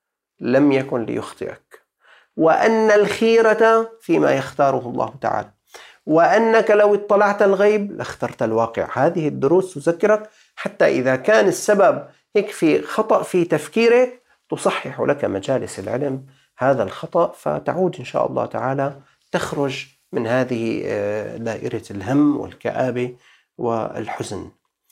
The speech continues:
ونسأل الله عز وجل أن يفرج الهم والكرب والحزن عن كل، آه، إنسان، وأن يرفع عنا البلاء، وأن يرفع عنا اليأس، وأن يرزقنا صدق التوكل على حضرة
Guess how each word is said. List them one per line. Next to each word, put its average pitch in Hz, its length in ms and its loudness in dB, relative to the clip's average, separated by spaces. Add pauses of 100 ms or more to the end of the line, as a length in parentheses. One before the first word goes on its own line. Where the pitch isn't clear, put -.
(160)
ونسأل 131 340 -4
الله 113 220 -4
عز 107 240 -6
وجل 135 320 -4
أن 113 140 -6
يفرج 113 500 -6
الهم 131 360 -2
والكرب 123 460 -2
والحزن 170 560 0 (380)
عن 143 500 0
كل، 147 680 0
آه، 117 800 -8
إنسان، 151 560 2
وأن 113 200 -2
يرفع 131 260 -6
عنا 117 320 -4
البلاء، 113 440 -2
وأن 113 180 -8
يرفع 113 280 -4
عنا 123 240 -2
اليأس، 196 480 0 (260)
وأن 143 260 2
يرزقنا 151 560 0
صدق 226 360 -4
التوكل 147 580 0
على - 200 0
حضرة 143 300 -4